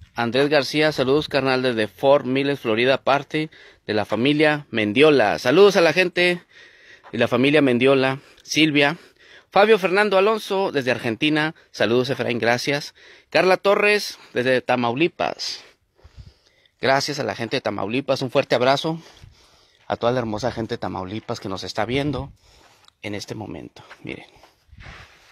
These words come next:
Bueno, pues encontré un trabajo, encontré una velación de la Santa Muerte. Y a ver qué curiosidades más encontramos por aquí. Gracias.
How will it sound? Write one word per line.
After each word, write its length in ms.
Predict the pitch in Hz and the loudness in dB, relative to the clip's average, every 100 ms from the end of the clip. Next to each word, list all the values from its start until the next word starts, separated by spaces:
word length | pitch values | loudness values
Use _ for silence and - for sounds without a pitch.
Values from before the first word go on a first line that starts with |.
| - _ _ _ | -20 _ _ _
Bueno, 220 | 190 208 | -6 -4
pues 160 | 185 147 | -6 -6
encontré 320 | 127 135 160 | -4 -4 -4
un 80 | 170 | -4
trabajo, 600 | 156 143 170 196 226 233 - | -2 0 0 0 -6 -10 -12
encontré 500 | 127 123 120 139 139 | -10 -8 -8 -6 -6
una 240 | 143 143 | -4 -6
velación 500 | 127 113 113 - 135 | -6 -6 -8 -8 -8
de 80 | 131 | -8
la 120 | 110 | -8
Santa 260 | 131 120 117 | -10 -10 -10
Muerte. 480 | 117 160 170 - 214 - _ _ _ _ _ _ - _ _ - | -8 -8 -8 -14 -18 -18 _ _ _ _ _ _ -20 _ _ -6
Y 320 | 202 208 202 | -4 0 0
a 100 | 139 | 0
ver 140 | 143 | -2
qué 120 | - | -4
curiosidades 600 | 165 160 131 - 110 117 | -6 -4 -4 -6 -4 -4
más 180 | 123 120 | -4 -6
encontramos 520 | 135 123 101 110 117 - | -8 -8 -8 -8 -10 -8
por 140 | 92 | -10
aquí. 300 | 82 - - _ _ _ _ - _ _ _ _ - - _ - | -10 -14 -20 _ _ _ _ -20 _ _ _ _ -20 -20 _ -8
Gracias. 640 | 107 110 - 143 147 - | -4 -4 -2 -4 -4 -10